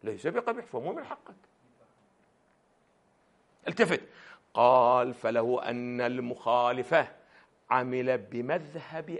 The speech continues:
أهل الحق"، يعني ب-، بحسب اعتقادي أنا وأنت، يعني عمل بماذا؟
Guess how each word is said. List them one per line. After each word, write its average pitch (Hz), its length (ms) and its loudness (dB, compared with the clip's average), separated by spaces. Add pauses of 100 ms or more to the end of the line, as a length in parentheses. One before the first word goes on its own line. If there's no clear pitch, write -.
(120)
أهل 113 460 -16
الحق"، 104 460 -16 (2750)
يعني 120 220 -2
ب-، 127 140 -2 (100)
بحسب 127 360 -2
اعتقادي 127 520 2
أنا 127 140 -2
وأنت، 156 340 -2
يعني 131 360 2
عمل 165 300 2
بماذا؟ 156 500 2